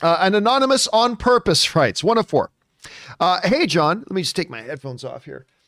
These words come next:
Um, "Hey, John," he writes, about my issue with WandaVision with episode four.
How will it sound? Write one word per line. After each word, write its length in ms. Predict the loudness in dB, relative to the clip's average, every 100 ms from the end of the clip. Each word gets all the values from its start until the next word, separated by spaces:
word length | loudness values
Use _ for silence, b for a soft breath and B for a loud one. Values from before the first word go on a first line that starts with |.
| _ -2
Um, 420 | 2 2 2 -4 _
"Hey, 240 | -2 0 2
John," 500 | 2 2 0 -6 -6
he 120 | -2
writes, 380 | 0 0 -4 -12 b b b
about 280 | -2 2 2
my 140 | 2 2
issue 360 | 2 2 2
with 180 | 0 0
WandaVision 640 | 2 2 2 2 2 0 0
with 160 | -2
episode 400 | -2 -6 -8 -12
four. 600 | -12 -12 -8 -8 -8 -14